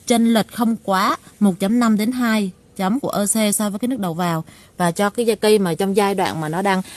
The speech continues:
à, đang chuẩn bị mà đậu trái như thế này á, thì là ok ha. Đó. Còn nếu mà cái E C mà nó cao quá, cả ngày trung bình một ngày mà nó cao hơn hai chấm so với cái nước E C đầu vào,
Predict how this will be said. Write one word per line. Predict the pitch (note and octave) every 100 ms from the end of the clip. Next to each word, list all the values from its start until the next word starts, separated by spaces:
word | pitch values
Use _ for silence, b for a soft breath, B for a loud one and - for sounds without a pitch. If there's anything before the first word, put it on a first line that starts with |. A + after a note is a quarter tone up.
| B
à, | - F3
đang | E3+ F#3
chuẩn | D#3 F#3
bị | F#3
mà | E3+ D#3+ D3+ B
đậu | D#3 B2+
trái | E3 F#3 E3 G#3+
như | A#3
thế | A3+ A#3+
này | G#3 E3
á, | G#3 - -
thì | F#3+
là | E3+
ok | D3 F3+ G#3+ G#3
ha. | D#4+ - - _ _ - _ _
Đó. | - D#3 G3 A3+ B B
Còn | F3+ F#3
nếu | G#3 B3+ E4+
mà | B3+
cái | A#3+
E | A3+ A3
C | A#3+ G3+
mà | F3
nó | G#3
cao | A#3+ A3
quá, | G#3 F#3 C4 B B -
cả | D#3+
ngày | G#3+ G3+
trung | G#3+ G#3+
bình | F#3
một | E3+
ngày | F#3 F3+
mà | E3
nó | F#3
cao | - G3+
hơn | A3 A#3 G#3+
hai | A3 G#3
chấm | G3 A#3
so | A3
với | F#3+
cái | A#3
nước | B3+
E | G3
C | G#3+
đầu | F#3 E3
vào, | F3 E3+